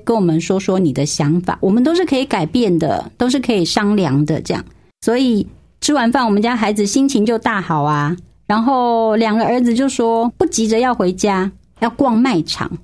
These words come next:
好啊，刚急成什么样子，现在跟我讲说：“不急，不急。”那两个儿子就去逛卖场，那两个爸妈没心情逛街，就躲在那个货架旁边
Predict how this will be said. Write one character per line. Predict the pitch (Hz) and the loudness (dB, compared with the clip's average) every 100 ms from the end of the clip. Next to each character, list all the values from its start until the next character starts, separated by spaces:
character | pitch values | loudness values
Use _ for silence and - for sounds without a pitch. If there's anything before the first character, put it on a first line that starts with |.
| - | -8
好 | - 160 | -2 0
啊， | 170 175 185 | 2 0 0
刚 | 226 226 247 | 0 0 0
急 | 247 202 | 0 0
成 | 208 196 | 2 2
什 | 196 | 2
么 | 170 | 2
样 | 233 254 208 | 2 2 2
子， | 202 | 2
现 | 202 277 262 | 2 2 4
在 | 262 | 2
跟 | 262 | 2
我 | 262 | 2
讲 | 220 | 2
说 | 202 | 2
：“不 | 254 359 | 2 0
急， | - 247 | 0 2
不 | 262 | 2
急。” | 285 - 226 226 - _ _ _ _ _ - | 0 0 0 0 -6 _ _ _ _ _ -2
那 | 254 | 0
两 | 226 190 | 0 2
个 | 208 | 0
儿 | - 233 | 0 0
子 | 220 208 | 0 2
就 | 240 | 0
去 | 233 247 214 | 0 0 0
逛 | - 226 202 | 0 0 2
卖 | 208 165 | 0 -2
场， | - - - _ _ _ _ - | -6 -10 -14 _ _ _ _ -2
那 | 240 226 208 - | 0 0 -2 0
两 | 190 165 | 0 2
个 | 190 | 0
爸 | 240 220 | 0 0
妈 | 208 202 202 208 - _ | 2 2 0 -2 -8 _
没 | 196 208 | 0 2
心 | - 254 | 2 0
情 | 214 180 | 2 0
逛 | 214 190 | 2 0
街， | 185 175 175 175 - - | 2 0 0 -4 -16 -4
就 | 294 | -2
躲 | 262 196 | 2 0
在 | 220 254 | 2 2
那 | 262 | 2
个 | 233 | 0
货 | 208 302 254 | 0 0 0
架 | 233 240 | 0 0
旁 | 196 175 170 | -2 0 0
边 | 190 196 202 | 2 2 0